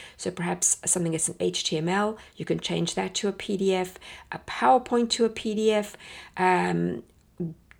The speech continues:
uh, P N G to P D F. There's just so many different tools on here. You can also just go and delete specific pages. You can even rearrange pages. So I haven't tried all these things, but there are a lot of things free on P D F Candy. I used to always use,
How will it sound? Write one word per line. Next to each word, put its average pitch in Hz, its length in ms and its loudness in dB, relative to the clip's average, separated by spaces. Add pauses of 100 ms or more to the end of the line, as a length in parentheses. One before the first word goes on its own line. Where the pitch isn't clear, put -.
(120)
uh, 160 680 -2
P 240 200 0
N 247 100 4
G 247 220 -2
to 233 120 0
P 233 320 -4
D 226 160 4
F. 208 360 0 (340)
There's 202 180 8
just 208 180 4
so 226 140 8
many 254 240 4
different 196 480 2
tools 185 380 4
on 180 200 2
here. 156 120 0
You 165 120 2
can 180 140 -6
also 220 280 0
just 202 180 0
go 190 100 4
and 175 140 4
delete 170 260 0
specific - 460 -2
pages. 277 580 -2 (320)
You - 60 -20
can - 180 -2
even 196 260 4
rearrange 170 520 6
pages. 151 300 -2
So - 120 -4
I - 40 -12
haven't 247 220 -4
tried 196 440 0
all 233 160 4
these 233 260 2
things, 247 360 0 (280)
but 185 140 2
there 185 140 6
are 175 100 4
a 175 40 4
lot 185 140 4
of 208 60 -2
things 190 360 0
free 185 240 2
on 170 120 0
P 165 180 -4
D 160 80 0
F 156 120 -4
Candy. 151 420 -6 (840)
I 196 60 6
used 196 380 4
to - 80 6
always 208 260 6
use, 190 240 4